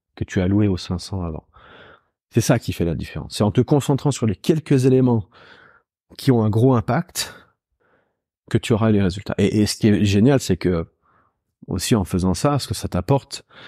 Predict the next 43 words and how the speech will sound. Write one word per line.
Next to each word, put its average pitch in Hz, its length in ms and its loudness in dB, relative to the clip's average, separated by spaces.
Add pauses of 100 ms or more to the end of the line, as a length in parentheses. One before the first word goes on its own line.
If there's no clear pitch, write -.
(200)
c'est - 160 -6
que - 60 -10
ça 107 80 -2
t'enlève 107 300 2
la 92 80 2
complexité. 107 840 -2 (120)
T'as 87 120 -2
beaucoup 113 260 2
moins 117 200 4
besoin 107 500 2 (360)
d'organiser, 104 680 4
de 107 100 2
systématiser, 101 880 0
tu - 140 -10
vois, 98 140 2
de 101 100 2
mettre 98 240 0
en - 20 0
place 98 220 0
des 90 80 -2
procédures 95 720 0
ultra 95 280 -2
carrées, 101 540 2
euh, 87 140 0 (400)
qui 95 80 -2
essaient - 160 -2
d'exploiter 107 840 0
au 110 80 2
maximum 107 880 2
les 95 100 0
rest-, 95 240 -4
les, 95 240 2
les, 90 200 2 (540)
les, 92 160 -2
euh, 85 220 -2 (360)
le 95 120 0
levier. 107 400 4
Non. 110 260 2 (880)
On 113 100 2
identifie 107 380 2
les 107 100 4
quelques 104 360 0
éléments, 104 400 2